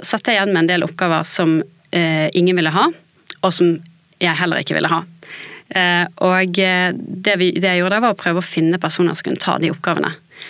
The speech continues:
Og det er et fokus vi har hatt hele tiden, og det tror jeg er veldig viktig hvis man skal drive en, eh,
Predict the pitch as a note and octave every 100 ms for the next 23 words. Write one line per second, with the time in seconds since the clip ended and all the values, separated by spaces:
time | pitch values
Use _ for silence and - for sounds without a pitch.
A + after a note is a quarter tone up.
0 | - - - _ G3+ F3+ A#3+ G#3+ G#3 G#3+
1 | - G#3 F#3 F3+ F3 F3+ - F3 F#3 F#3+
2 | F3 F3+ G3 - A3 F#3+ F3 E3 F3+ C3+
3 | - A3+ G3+ F3+ E3+ F#3 F3+ F3 F3+ E3
4 | D#3 D#3 D#3